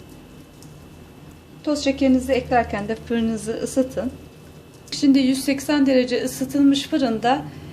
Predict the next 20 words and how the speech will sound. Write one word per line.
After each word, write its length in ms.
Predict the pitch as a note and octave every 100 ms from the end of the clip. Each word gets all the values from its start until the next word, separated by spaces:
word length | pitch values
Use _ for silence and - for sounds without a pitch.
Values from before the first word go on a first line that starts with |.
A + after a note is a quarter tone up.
| - -
e, 140 | G3+ -
üzeri 380 | C4 C4+ B3
kızarana 460 | - A#3 C4 C4+ C#4
kadar 380 | B3+ - A#3+ C4 - -
pişiriyoruz. 680 | - - E3+ D#3+ - - - - - - -
Portakallı 580 | A3+ B3 A#3 B3 A#3+
anne 300 | A#3 A3 A3+
kurabiyelerimiz 920 | B3 A#3 A3 A3 A3 A3 A3 A3+ A3+ -
pişti. 520 | A#3 - - E3+ G3 - - - - - - - -
Şöyle 300 | - G#3+ G#3+
yakından 560 | A3 A3 A#3 A3+ G#3+
da 60 | G#3
göstereyim 600 | G#3 G#3+ - A3 G#3+ G#3+
size. 460 | - E3+ E3 F#3 B3 - - - - - - - - - - - - - - - - - - - - - - - - - - - - - - - - - -
Çok 240 | - A#3+ -
sıcaklar 560 | G3+ G3+ G3 G3 F3+
şimdi. 580 | F3+ - G3 F#3 G3+ C4 C4+
Şöyle 460 | - - G#3 G3
size 360 | G#3 G#3 F#3 F#3+
de 180 | F#3+